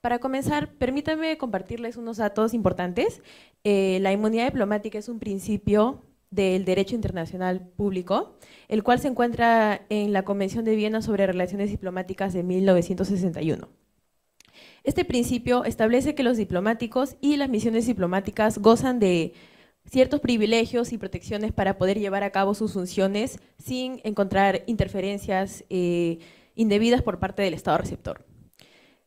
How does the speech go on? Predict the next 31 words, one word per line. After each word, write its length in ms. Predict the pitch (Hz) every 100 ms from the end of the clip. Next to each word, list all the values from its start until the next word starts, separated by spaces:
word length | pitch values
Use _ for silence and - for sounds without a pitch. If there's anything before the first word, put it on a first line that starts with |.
| _ - - _
Por 120 | - 233
otro 220 | 254 285
lado, 500 | 233 214 220 359 - _ _ _ _
la 120 | 220
diplomacia 800 | 220 220 226 233 254 247 277 285 - _ -
es 200 | 226 240
el 160 | 240 214
arte 380 | 214 214 220
y 120 | 240 214
la 140 | 170
práctica 440 | 190 190 214 196
de 60 | 180
establecer 600 | 170 170 170 165 220 226 -
y 160 | 254
mantener 500 | 262 247 196 185 196
relaciones 460 | 196 185 160 185 190
amistosas 420 | 180 165 170 175
entre 180 | 190 180
países. 480 | 175 95 - - _ _ - -
Esto 240 | 254 285
se 140 | 262 240
logra 320 | 220 220 214
a 60 | 214
través 280 | 180 190
del 160 | 196 190
diálogo, 680 | 202 233 233 226 233 233 240 - -
la 140 | 175
cooperación, 880 | 175 175 170 175 214 214 214 214 214 _ _
el 160 | - 196
intercambio 560 | 202 185 185 196 202 196
de 500 | 175 165 160 147